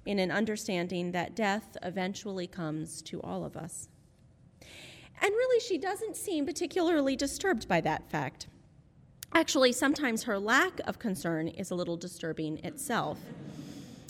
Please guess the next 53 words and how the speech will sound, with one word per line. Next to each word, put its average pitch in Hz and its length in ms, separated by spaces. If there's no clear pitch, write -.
While 254 260
visiting 262 400
my 202 140
parents 285 540
over 202 200
the 190 120
summer, 285 380
she 226 180
gave 262 240
my 220 160
mother 240 400
a 170 140
teddy 392 300
bear 135 340
and 233 140
told 285 220
her 269 100
that 214 160
she 262 140
should 208 200
take 196 240
it 170 100
to 214 100
bed 185 200
with 165 160
her - 300
that 151 220
night. 143 240
My 262 140
mother 262 320
pointed 214 340
out 185 220
that 190 120
perhaps 190 380
my 165 140
father 185 460
wouldn't 170 300
want 175 340
a 180 80
teddy 170 260
bear 151 300
in 151 220
bed 143 220
with 147 180
them, 139 260
that 190 120
it 170 100
might 175 180
get 175 140
a 156 40
little 156 220
bit - 180
crowded. - 520